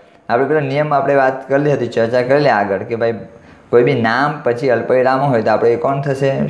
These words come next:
સાંભળનાર. બરાબર? અહીં સાંભળનાર કોણ છે? ભરત. તો she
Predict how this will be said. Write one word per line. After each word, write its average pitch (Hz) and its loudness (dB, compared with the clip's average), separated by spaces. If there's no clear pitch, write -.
સાંભળનાર. 107 0
બરાબર? 151 2
અહીં 110 2
સાંભળનાર 131 2
કોણ 151 0
છે? 147 -2
ભરત. 104 0
તો 95 -2
she 160 2